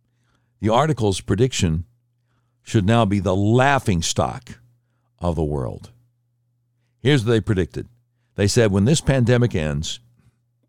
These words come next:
and when the reckoning over how the world responded invariably begins, Slovakia will likely be among those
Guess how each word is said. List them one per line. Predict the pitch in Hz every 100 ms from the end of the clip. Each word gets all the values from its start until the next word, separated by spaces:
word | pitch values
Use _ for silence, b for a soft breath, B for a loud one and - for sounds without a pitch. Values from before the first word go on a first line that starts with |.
| _ _ _ _ _ _ _ _ _ _ _ _ - b b -
and | 98
when |
the | 87
reckoning | 107 135 135 120 107
over | 104 87
how | 107 107 101 b b -
the |
world | 90 107 98
responded | 85 - 101 90 87
invariably | 78 98 104 110 92 98
begins, | 90 98 78 65 67 - - _ _ _ _ _ _
Slovakia | - 175 185 180 147 - 82
will | 76 85
likely | 113 127 120 104
be | 110
among | 101 104 110
those | 95 95